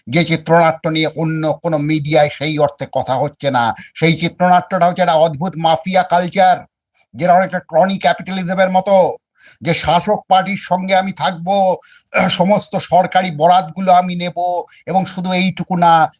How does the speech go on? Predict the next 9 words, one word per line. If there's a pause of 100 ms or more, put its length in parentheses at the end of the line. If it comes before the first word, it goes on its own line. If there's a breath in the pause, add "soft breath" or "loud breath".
(120)
ওই
অঞ্চলের
সব
কিছুকে
আমি
নিয়ন্ত্রণ
করব, (160)
জমি
থেকে